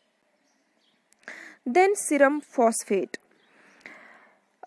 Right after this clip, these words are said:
अभी जैसा कि मैंने कहा टेन परसेंट, स्टार्टिंग में मैंने कहा था कि टेन परसेंट जो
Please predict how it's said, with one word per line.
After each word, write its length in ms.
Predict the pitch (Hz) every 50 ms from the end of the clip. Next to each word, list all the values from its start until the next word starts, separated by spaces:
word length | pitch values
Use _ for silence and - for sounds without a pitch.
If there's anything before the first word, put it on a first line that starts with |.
| -
अभी 320 | - 339 381 370 415 403 392
जैसा 280 | 359 392 370 - 359
कि 140 | 359 - 349 349
मैंने 220 | 339 320 302 302
कहा 440 | 302 - 294 277 262 247 247 247 254
टेन 560 | 277 - _ _ - 302 302 311 320 330 320 - -
परसेंट, 520 | 277 254 254 - - 262 233 233 254 240
स्टार्टिंग 460 | - - - 262 254 262 262 285 262
में 100 | 269 269
मैंने 220 | 269 254 247 240 233
कहा 220 | - 233 226 226
था 160 | - - 220
कि 140 | 220 - 240
टेन 380 | - _ - 247 247 254 285 285
परसेंट 600 | - - 262 240 240 - - - 220 214 226 214
जो 440 | - 220 220 214 220 220 220 226